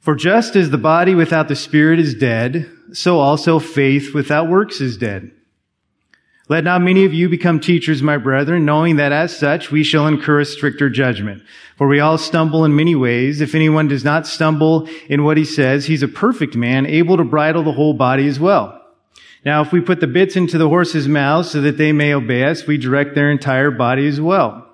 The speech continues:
Behold, the ships also, though they are so great and are driven by strong winds, are, are still directed by a very small rudder, wherever the inclination of the pilot desires.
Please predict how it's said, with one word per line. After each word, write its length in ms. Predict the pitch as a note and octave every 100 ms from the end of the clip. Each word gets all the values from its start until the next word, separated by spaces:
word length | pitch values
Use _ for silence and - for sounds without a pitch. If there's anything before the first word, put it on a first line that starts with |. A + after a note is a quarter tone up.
| _ _ _ - _
Behold, 240 | C#3+ D#3+ D#3+
the 80 |
ships 380 | E3+ E3 E3+ -
also, 580 | F#3+ B3 B3 C3 F#2 E2+ _ _ _ _
though 140 | C#3+ D3
they 100 | D3+
are 120 | D3+
so 240 | D3+ E3+
great 440 | D#3+ C3 E3 F#3 F#3+
and 120 | E3
are 80 | C#3+
driven 340 | A#2+ E3+ E3+
by 180 | C#3 C3
strong 480 | - - E3 E3+ D3+
winds, 520 | E3+ F#3 G3 F#3+ - - - - -
are, 300 | D3+ D3+ D#3+
are 160 | E3 E3
still 280 | - F3
directed 460 | F3 E3 F3 F3 E3
by 120 | D#3
a 80 | D3
very 280 | D3+ E3+ E3+
small 400 | E3+ D#3 D#3 E3
rudder, 520 | D#3+ G3+ F3+ A#2+ A2+ - -
wherever 320 | D3 D#3 D#3+
the 120 | D#3+
inclination 600 | E3+ E3 D#3+ D#3 D3+ D#3+
of 100 | D#3
the 80 | D3+
pilot 380 | D#3 D3 D3 D3
desires. 760 | C#3 D#3+ D#3+ A2+ G#2+ - -